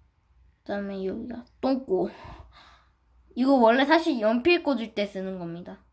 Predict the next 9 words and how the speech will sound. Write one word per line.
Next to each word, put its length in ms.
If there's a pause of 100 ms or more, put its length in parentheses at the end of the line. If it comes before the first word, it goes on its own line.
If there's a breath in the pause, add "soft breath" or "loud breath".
(1000)
여기가 300
발이 240
있고 380
여기 300
뒤에는 600
그 220
피카츄 400
꼬리 360
자국. 440